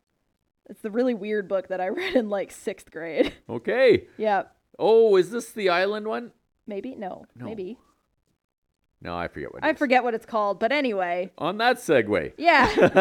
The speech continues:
Speaker 2: <laughs>
Speaker 1: Nailed it.
Speaker 2: Yeah.
Speaker 1: Nailed it.
Speaker 2: Yeah, this is one, as we say, it was the Kickstarter edition. Got it for a really good price.
Speaker 1: Mm-hmm.
Speaker 2: Uh, really happy with it. It'll be staying in the collection for sure.
Speaker 1: Yeah, uh,
Speaker 2: Uh,
Speaker 1: definitely looking forward to playing it again 'cause we all finished really close. Like,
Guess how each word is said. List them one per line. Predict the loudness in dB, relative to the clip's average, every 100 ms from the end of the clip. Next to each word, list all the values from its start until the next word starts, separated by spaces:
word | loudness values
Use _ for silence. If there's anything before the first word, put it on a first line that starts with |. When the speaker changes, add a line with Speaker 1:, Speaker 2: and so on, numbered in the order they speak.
| 6 6
Speaker 2:
<laughs> | 8
Speaker 1:
Nailed | 12 12 12 8
it. | 4 4
Speaker 2:
Yeah. | -2 -4 -6
Speaker 1:
Nailed | -6 2 4 6 4 2
it. | 0
Speaker 2:
Yeah, | 4 4
this | 4 2 0
is | -12
one, | -6 -2 -2 -4 -10 -12 -4
as | -4
we | -4
say, | -4 0 2
it |
was | 2 0
the | -4
Kickstarter | -6 -8 -6 -4 -4
edition. | -4 -6 -8 -10 -6
Got | -6 -4
it |
for | -4
a | -6
really | -4 -4 -4
good | -4 -6 -6
price. | -4 -4 -6 -4
Speaker 1:
Mm-hmm. | 0 0
Speaker 2:
Uh, | 0 -4 -6 -8 -12 _ _ _ _ _
really | -2 0 0
happy | -2 -4
with | -4 -4
it. |
It'll | -4
be | -6
staying | -6 -4 -4
in | -8
the | -10
collection | -8 -8 -10 -14
for | -14
sure. | -8 -6 -6 _
Speaker 1:
Yeah, | 2 2 2 -4 -2
uh, |
Speaker 2:
Uh, | 0 2 2 2
Speaker 1:
definitely | 0 0 -2
looking | -4 -4
forward | -6
to | -6
playing | -6 -2
it | -2
again | -2 -4 -6
'cause | -6
we | 2
all | 2
finished | 2 0 -2 -4 -10
really | -4 0 0 -2
close. | -2 -2 -2 -4
Like, | -4 -4